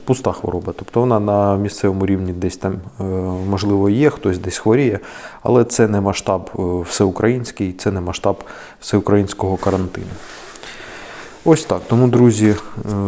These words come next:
будьте обережні, слідкуйте за своїм здоров'ям, бережіть своє здоров'я. Е, нічого такого катастрофічного і серйозного не загрожує.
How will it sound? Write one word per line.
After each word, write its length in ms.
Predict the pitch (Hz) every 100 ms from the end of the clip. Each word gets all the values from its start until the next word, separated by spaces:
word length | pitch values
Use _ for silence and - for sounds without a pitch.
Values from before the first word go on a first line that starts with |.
| 95 95 - - - -
будьте 380 | 120 120 117 123
обережні, 760 | 110 110 117 151 160 143 135 131 - - -
слідкуйте 800 | - 104 - - 104 - - 92 - - -
за 160 | 95 95
своїм 420 | - 95 92 90
здоров'ям, 600 | 90 92 117 139 123 117 113 - -
бережіть 460 | 92 95 95 95 135
своє 220 | - 113
здоров'я. 560 | 104 101 104 101 98 92 - - - - - - _ - - - - - - - -
Е, 160 | 90
нічого 340 | 101 107 117 104
такого 360 | - - 98
катастрофічного 840 | 95 104 101 - 101 127 - 104 95
і 20 |
серйозного 500 | - 107 139 107 92
не 140 | 101 113
загрожує. 580 | 101 90 95 85 95